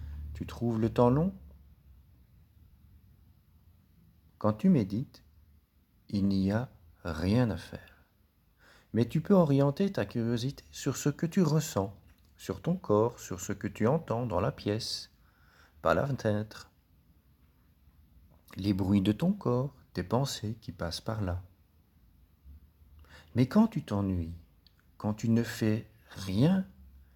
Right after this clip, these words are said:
quand il n'y a rien à faire, que ressens-tu ?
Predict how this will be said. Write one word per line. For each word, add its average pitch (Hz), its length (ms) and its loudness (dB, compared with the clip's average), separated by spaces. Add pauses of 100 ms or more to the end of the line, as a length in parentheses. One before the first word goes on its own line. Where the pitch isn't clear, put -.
(300)
quand - 300 -10
il 95 80 -2
n'y 90 160 0
a 85 80 0
rien 156 260 2
à 120 80 0
faire, 190 300 -4
que - 100 -4
ressens-tu ? 117 720 -2